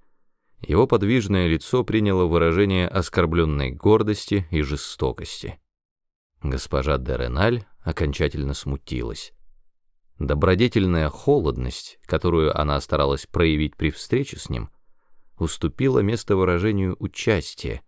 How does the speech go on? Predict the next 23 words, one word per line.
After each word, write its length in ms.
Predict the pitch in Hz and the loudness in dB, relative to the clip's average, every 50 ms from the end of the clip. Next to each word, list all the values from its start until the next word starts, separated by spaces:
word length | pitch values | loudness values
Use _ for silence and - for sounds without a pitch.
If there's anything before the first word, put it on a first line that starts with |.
| _ _ _ _ _ _ _ - - - | _ _ _ _ _ _ _ -20 -14 -8
участия, 840 | - 87 - - - 135 151 156 131 - - - - 65 62 - - - - _ - - _ _ - - | -8 -6 -4 2 4 4 4 4 2 -2 -4 -6 -6 -6 -6 -6 -10 -14 -20 _ -20 -20 _ _ -6 -2
усиленного 640 | - 90 - - 127 123 123 113 110 101 104 101 - | 0 0 2 4 4 4 4 4 4 4 4 4 2
удивлением 880 | - 107 98 90 101 101 87 98 110 131 143 127 98 82 78 73 71 67 | 2 0 2 2 2 2 4 4 2 4 4 4 2 2 0 0 -2 0
при 140 | 64 104 120 | 2 2 2
виде 200 | 123 131 113 110 | 2 2 0 -2
столь 260 | 104 - - 117 107 | -2 0 0 0 0
внезапной 580 | 92 80 98 104 98 85 90 87 - - 80 73 | 2 2 2 2 2 2 2 0 0 -2 -4 -4
перемены. 600 | - - 73 71 67 67 64 60 58 57 58 - _ _ _ _ _ _ _ _ _ _ _ _ _ _ _ _ _ - | -2 -2 -2 -2 -2 -2 -4 -6 -6 -8 -10 -14 _ _ _ _ _ _ _ _ _ _ _ _ _ _ _ _ _ -2
Пустые 420 | - 101 - - - 131 123 113 98 | -2 -2 -2 -2 0 0 2 2 0
слова, 460 | - - - 92 92 110 135 - 107 | 0 2 2 4 4 4 2 0 -2
которыми 400 | - - 80 - 127 120 95 98 | -2 -2 -2 0 0 0 0 2
обмениваются 840 | 90 87 82 78 95 101 104 95 90 85 85 82 78 - - - 69 | 2 2 2 2 2 2 2 4 2 2 2 2 0 -2 -2 0 0
утром 360 | 80 110 113 - - 87 85 | 2 0 0 0 0 0 0
насчёт 320 | 82 78 - - 80 73 | 0 -2 -2 -2 -2 -2
здоровья 580 | 69 73 71 73 76 76 78 71 65 62 62 60 | -2 0 2 2 2 4 2 2 0 0 -2 -4
или 160 | 60 64 - | -4 -4 -4
погоды, 520 | - - 85 92 120 143 151 131 127 117 - _ _ _ _ - - _ _ _ _ - | -2 -2 0 0 2 2 2 2 0 0 -2 _ _ _ _ -20 -20 _ _ _ _ -4
вдруг 320 | 98 98 123 127 104 85 | 0 2 2 2 0 -2
замерли 760 | 78 69 80 98 117 123 123 117 110 101 101 101 101 98 92 - - | -2 2 6 6 6 6 4 2 0 0 0 0 -2 -2 -4 -6 -2
у 120 | 85 80 | 0 2
обоих 440 | 78 71 67 71 76 69 67 - - | 2 2 2 0 0 0 -2 -2 -4
на 140 | 69 67 64 | -4 -4 -4
устах. 520 | 58 - - - - 50 - - - _ | -6 -8 -10 -8 -8 -10 -10 -12 -18 _